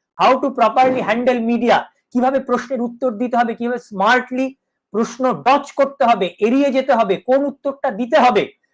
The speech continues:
কোনটায় কথা ঘুরিয়ে দিতে হবে, কোনটায় পাল্টা কোয়েশ্চেন করতে হবে, এই সমস্ত কিছু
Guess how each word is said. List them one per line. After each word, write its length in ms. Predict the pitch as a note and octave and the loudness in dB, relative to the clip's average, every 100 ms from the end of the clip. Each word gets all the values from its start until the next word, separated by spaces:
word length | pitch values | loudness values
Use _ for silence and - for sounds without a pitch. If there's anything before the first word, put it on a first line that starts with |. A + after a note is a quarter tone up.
| _ | _
কোনটায় 400 | B3 B3+ C4+ C#4 C4+ | 0 0 2 0 2
কথা 300 | A3+ A3 C4 | -2 0 -2
ঘুরিয়ে 340 | F3+ A#3 D4 | 0 0 2
দিতে 220 | C#4 C#4+ A#3+ | 2 2 4
হবে, 320 | A3+ D#3 A2+ _ - | 4 0 -6 _ -2
কোনটায় 400 | G#3+ B3 B3 B3+ B3 | 0 0 2 0 2
পাল্টা 340 | G3+ A#3+ B3+ | 0 2 -2
কোয়েশ্চেন 640 | B3+ A3+ C#4 C#4 E4+ D#4+ | 0 2 2 0 -4 0
করতে 260 | C#4+ C4+ C4+ | 0 0 2
হবে, 260 | F#3 D3+ A2+ _ _ _ | 2 0 -6 _ _ _
এই 140 | F#3+ G#3+ | -8 -6
সমস্ত 460 | - F3 A#3+ - | -6 -6 -6 -10
কিছু 400 | G#3 G3+ A#3 D4 | -14 -8 -6 -6